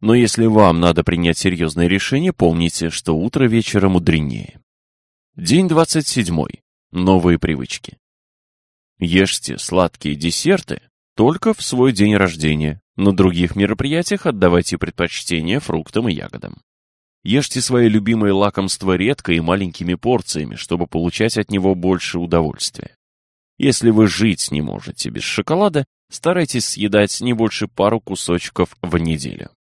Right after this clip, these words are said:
Найдите себе новую микротренировку, например, ходите по лестнице или паркуйтесь подальше от входа. День двадцать восьмой. Новые веяния. Обязательно включите в свой ежедневный рацион зелёные овощи,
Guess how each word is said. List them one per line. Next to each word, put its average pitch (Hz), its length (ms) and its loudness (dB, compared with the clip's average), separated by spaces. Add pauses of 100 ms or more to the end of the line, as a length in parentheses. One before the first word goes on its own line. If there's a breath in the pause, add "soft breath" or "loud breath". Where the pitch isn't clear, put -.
(480)
Найдите 175 420 2
себе 160 280 2
новую 165 400 4
микротренировку, 120 1200 0
например, 87 420 0
ходите 85 380 -2
по 87 100 2
лестнице 92 600 0
или 110 200 0
паркуйтесь 120 680 -2
подальше 71 480 -6
от 85 100 -6
входа. - 480 -16 (880)
День 156 300 2
двадцать 170 360 2
восьмой. 127 500 4 (320)
Новые 95 520 6
веяния. 64 600 -2 (960)
Обязательно 123 640 2
включите 104 640 -2
в - 80 -6
свой 92 220 0
ежедневный 85 560 0
рацион 151 380 -2
зелёные 127 360 0
овощи, - 480 -4